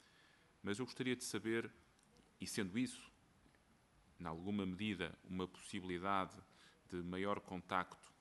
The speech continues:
entre Cuba e o exterior, e entre os cubanos e o exterior, gostaria de lhe fazer esta pergunta objetiva. O que é que a União Europeia, como espaço de liberdade e democracia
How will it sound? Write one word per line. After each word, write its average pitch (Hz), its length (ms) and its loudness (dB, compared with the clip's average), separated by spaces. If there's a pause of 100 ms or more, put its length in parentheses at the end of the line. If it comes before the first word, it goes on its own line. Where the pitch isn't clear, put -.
(360)
entre 92 200 -6
Cuba 92 320 -4
e 90 80 -2
o - 20 -4
exterior, 87 600 -4
e 80 80 -8
entre 80 160 -8
os - 80 -10
cubanos 90 480 -2
e - 20 -4
o - 20 -4
exterior, 82 460 -4 (540)
gostaria 117 340 -2
de 113 80 -2
lhe 107 60 -8
fazer 104 260 -4
esta 104 240 -4
pergunta 95 420 -4
objetiva. 87 560 -6 (600)
O - 80 -12
que 151 120 -2
é - 20 -4
que - 100 -6
a 120 60 0
União 117 260 2
Europeia, 87 580 -2 (200)
como 92 160 -4
espaço - 480 0
de 98 120 -4
liberdade 98 540 -2
e 87 40 -8
democracia 92 760 -6